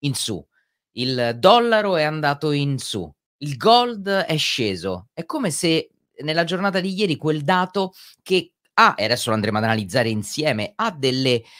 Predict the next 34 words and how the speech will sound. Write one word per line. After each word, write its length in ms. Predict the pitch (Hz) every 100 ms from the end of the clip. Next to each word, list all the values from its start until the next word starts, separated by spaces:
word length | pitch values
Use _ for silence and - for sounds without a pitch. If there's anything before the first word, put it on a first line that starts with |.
| -
eh, 260 | - 110 -
problematiche 1000 | 131 131 120 143 185 190 127 113 117 110
e 140 | 131
dei 220 | 127 147
punti 420 | 139 226 214 - 135
di 140 | 139
enorme 500 | 143 220 254 156 131
attenzione 600 | 120 - 123 - 139 110
che 80 | 101
dobbiamo 280 | 104 117 113
tenere 320 | 120 117 113
sotto 300 | 131 123 -
controllo, 680 | 185 185 202 190 190 185 185 - -
non 200 | 165 190
abbia, 560 | 208 208 180 208 190 190 _ - -
ehm, 540 | 135 135 131 123 120 104 _ _
turbato 880 | 285 269 240 202 208 202 202 196 185
le, 480 | 160 151 151 147 147
l'ottimismo, 840 | 208 - 151 185 214 135 139 123
assolutamente, 800 | - 135 - 147 147 165 190 -
le 200 | 117 123
aspettative 840 | 135 139 - 147 - 139 147 127 117
dei 380 | 117 117 113 110
mercati, 500 | 113 - 101 - 98
soprattutto 500 | 120 131 143 143 127
negli 240 | 120 110
Stati 340 | 113 - 110
Uniti. 360 | 110 92 85 -
Oggi 440 | - 233 226 220 226
alle 180 | 175 139
due 200 | 202 190
e 20 |
un 140 | 143
quarto 640 | - 190 165 110 - 110